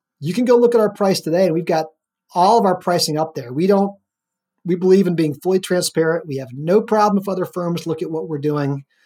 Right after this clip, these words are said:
because the benefit of it is it stands out so much compared to competitors, where clients see that and go, "Gosh, I'm, you're at least putting all the pricing out there right away." And so it'll help your sales team. It'll help you guys, us internally.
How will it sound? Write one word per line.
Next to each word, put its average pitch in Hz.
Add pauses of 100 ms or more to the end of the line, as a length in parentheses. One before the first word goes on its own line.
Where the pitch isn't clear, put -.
(320)
because 156
the 156
benefit 190
of 156
it 151
is 151
it 165
stands 180
out 175
so 160
much 151
compared 139
to 143
competitors, 135
where 135
clients 170
see 165
that 156
and 151
go, 135
"Gosh, 139
I'm, 156 (720)
you're 165
at 185
least 180
putting 180
all 156
the 147
pricing 147
out 139
there 135
right 135
away." 131
And 165
so 170
it'll 180
help 175
your 151
sales 156
team. 143 (160)
It'll 139
help 135
you 139
guys, 143 (360)
us 160
internally. 143